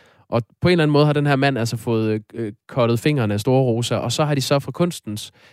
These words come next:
side besluttet, at, øh, der var frit lejde. Altså, hvis, øh, gerningsmanden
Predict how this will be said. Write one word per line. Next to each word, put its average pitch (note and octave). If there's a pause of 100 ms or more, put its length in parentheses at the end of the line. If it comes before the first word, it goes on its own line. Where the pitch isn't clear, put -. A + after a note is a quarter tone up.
(140)
side D#3+
besluttet, E3+
at, A2
øh, A2
der C3
var B2
frit -
lejde. G2 (440)
Altså, A2+
hvis, A#2
øh, A#2+
gerningsmanden B2+